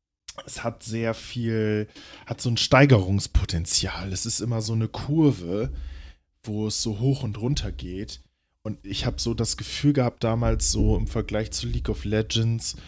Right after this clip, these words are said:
da bin ich gar nicht mehr runtergekommen. Also das war überhaupt gar kein, ich war ab einem gewissen Punkt, war ich so auf hundertachtzig, dass es einfach nur hundertachtzig oder mehr war, aber nicht mehr drunter.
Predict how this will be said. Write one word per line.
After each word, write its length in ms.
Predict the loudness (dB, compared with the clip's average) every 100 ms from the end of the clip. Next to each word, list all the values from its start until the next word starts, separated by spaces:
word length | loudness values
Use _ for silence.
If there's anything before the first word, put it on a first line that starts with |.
| -20 -20 -20 -2
da 240 | 0 2
bin 180 | 2 2
ich 120 | 2
gar 100 | 2 2
nicht 100 | 2
mehr 80 |
runtergekommen. 800 | 4 4 4 -2 -4 -8 -8 -8 -14 _ -4
Also 180 | -2
das 220 | 0 0 2
war 100 | 2
überhaupt 300 | 2 0 -2
gar 100 | -2
kein, 840 | 0 2 2 2 2 2 0 -2 -6 _ _ _ _ _ _
ich 120 | -8 2
war 100 | 4
ab 120 | 4
einem 140 | 2
gewissen 400 | 2 2 0 0
Punkt, 380 | 0 2 2 2
war 100 | 2
ich 140 | 2 2
so 680 | 2 2 2 4 2 2
auf 220 | -2 0
hundertachtzig, 1080 | 0 2 0 -4 -10 -8 -4 -4 -4 -10 -20 _ _ _ -6
dass 160 | -2 0
es 140 | 0
einfach 500 | 0 0 0 2 0
nur 260 | 2 2 2
hundertachtzig 760 | 2 0 -2 -8 -6 -2 -2
oder 180 | 0 0
mehr 360 | 2 2 0 0
war, 240 | -2 -2
aber 200 | -4 -4
nicht 220 | -2 -4
mehr 200 | -2 -2
drunter. 540 | -2 0 -2 -2 -8